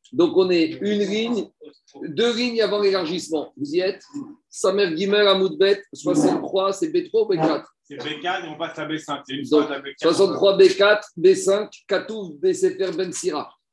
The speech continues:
Speaker 1: On continue avec des Haggadot qui nous donnent des recommandations pour le mariage. Alors, il est écrit dans un livre de Ben Sira. Ben Sira, c'est un personnage énigmatique qu'on cite un peu dans la Gemara. Ben Sira, c'est un monsieur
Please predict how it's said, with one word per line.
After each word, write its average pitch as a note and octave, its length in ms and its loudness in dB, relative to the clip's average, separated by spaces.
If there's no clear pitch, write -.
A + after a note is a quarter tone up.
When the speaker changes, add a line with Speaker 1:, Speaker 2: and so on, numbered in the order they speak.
Speaker 1:
On D#3+ 120 -6
continue G3 480 -4
avec F3+ 300 -2
des E3+ 100 -2
Haggadot E3+ 540 -4
qui E3+ 160 -12
nous E3 120 -4
donnent F#3 220 0
des F3 60 2
recommandations E3+ 840 -2
pour F3 160 -6
le E3+ 60 -4
mariage. D#3 640 -4
Alors, F3 400 0
il F#3+ 120 -6
est G3 120 -8
écrit G3+ 320 -10
dans G3 120 -6
un G3 100 -4
livre G3 240 -10
de F#3 80 2
Ben G3 280 2
Sira. D3 480 -8
Ben G3 240 -4
Sira, G#3 420 -6
c'est - 180 -6
un F3+ 80 -8
personnage F#3 480 -6
énigmatique F#3 640 -8
qu'on E3 140 -6
cite - 260 -8
un D#3+ 60 0
peu F#3 120 0
dans C#3+ 120 2
la D#3+ 120 2
Gemara. C#3+ 420 2
Ben E3 180 -2
Sira, F#3+ 340 0
c'est D#3+ 600 4
un D3 120 -4
monsieur G3 600 0